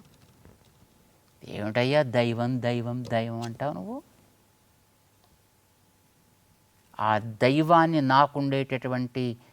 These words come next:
ప్రభావం చేత, నా బలం చేత దూరంగా తరిమి కొడతా నేను. నాకుండేటటువంటి నా పురుషార్థము చేత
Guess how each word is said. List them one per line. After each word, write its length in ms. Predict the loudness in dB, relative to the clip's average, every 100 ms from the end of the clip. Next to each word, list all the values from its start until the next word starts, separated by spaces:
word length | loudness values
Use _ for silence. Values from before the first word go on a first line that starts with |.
| _ _ 6
ప్రభావం 680 | 6 6 4 4 4 2 -2 -4
చేత, 400 | -2 0 0 -2 -14 _ -2
నా 240 | 2 2
బలం 640 | 2 2 8 8 8 2 -2 -4
చేత 400 | -2 2 2 2 -6 _ _ -8
దూరంగా 540 | 0 2 4 4 4
తరిమి 640 | 2 _ 6 8 8 4
కొడతా 460 | 10 10 10 6 4
నేను. 540 | 4 2 0 -2 -6 -10 -20 -20 -20 -20 _ _ _ -20 -20 -20 _ _ -20 _ -20 -20 -20 -20 -20 -20 -20 -20 -20 _ _ 0
నాకుండేటటువంటి 1080 | 0 2 0 0 0 0 0 0 -2 -4 -2
నా 480 | 0 0 0 -4 -8 -20 _ _ -4
పురుషార్థము 760 | 0 4 6 8 6 4 0 0
చేత 500 | 0 0 4 4